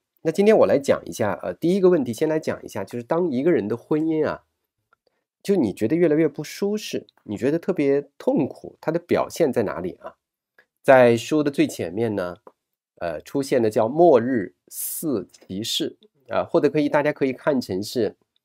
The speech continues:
戈特曼有一个特别厉害的地方，就是他看一个夫妻五分钟，观察五分钟，就能预测这一对夫妻未来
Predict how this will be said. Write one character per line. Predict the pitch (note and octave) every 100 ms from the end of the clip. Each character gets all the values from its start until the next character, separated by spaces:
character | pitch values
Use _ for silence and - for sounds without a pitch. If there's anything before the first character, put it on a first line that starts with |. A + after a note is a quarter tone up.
| _
戈 | - D#3+
特 | F3
曼 | D#3+
有 | A2+ F2
一 |
个 | F#2 C3 A#2+ A2+ G#2+ G2 - _ _ _
特 | -
别 | C#3
厉 | C#3+ D3
害 | A#2
的 | G2
地 | G2+
方， | F#2 F#2+ F#2+ - _ _ _ _ _
就 | D#3+
是 | - C#3+ A#2 -
他 | - F3 F3
看 | - G3 D3
一 | A#2
个 | B2+ B2
夫 | - - D#3+
妻 | - - D#3+ D#3 _ _ _ _ -
五 | G#2+
分 | G2+ D#3 D#3+
钟， | E3 D#3 -
观 | D#3+ E3
察 | D3+
五 | C#3+ G2+
分 | - B2
钟， | C3 C3 - _ _ _ -
就 | E3+
能 | C3 C#3
预 | F#3 E3
测 | B2+ - C3 - _ _
这 | - C#3
一 |
对 | B2+ C3+
夫 | A#2 -
妻 | C#3+ - D3 C#3+ F#2 -
未 | E3+ D3
来 | F#2+ D2+ E2